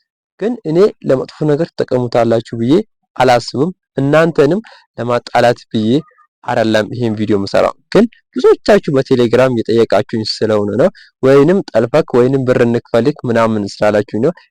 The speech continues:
እኔ ከእናንተ ምንም የምፈልገው ነገር የለም። ግን ዛሬ በዚህ ቪዲዮ ቀጥታ የሰውን አካውንት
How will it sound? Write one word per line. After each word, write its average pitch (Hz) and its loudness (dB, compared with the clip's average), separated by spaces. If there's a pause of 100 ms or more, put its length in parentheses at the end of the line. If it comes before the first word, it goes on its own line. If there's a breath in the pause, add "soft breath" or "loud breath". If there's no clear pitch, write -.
እኔ 160 2
ከእናንተ 147 -2
ምንም 127 -2
የምፈልገው 107 -6
ነገር 107 -4
የለም። 147 -2 (340 loud breath)
ግን 147 0
ዛሬ 123 2 (140)
በዚህ 107 -2
ቪዲዮ 143 -2 (140)
ቀጥታ - -6 (220)
የሰውን 127 -2 (920 loud breath)
አካውንት 139 0